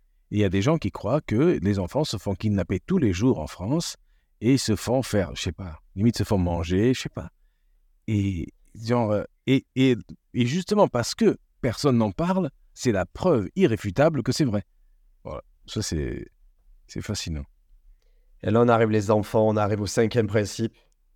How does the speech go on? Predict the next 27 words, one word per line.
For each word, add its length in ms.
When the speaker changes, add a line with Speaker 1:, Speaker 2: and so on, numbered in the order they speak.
Speaker 2:
Il 80
faut 180
de 100
l'émotion. 640
Speaker 1:
Ben 160
oui. 100
Ça, 160
c'est, 460
oui, 280
là, 160
oui, 220
il, 240
on, 220
il 100
faut, 160
il 80
faut 120
toujours 260
avoir 180
une 100
victime. 460
Pour 140
tout 100
ce 80
qui 80
est 100
tabou, 400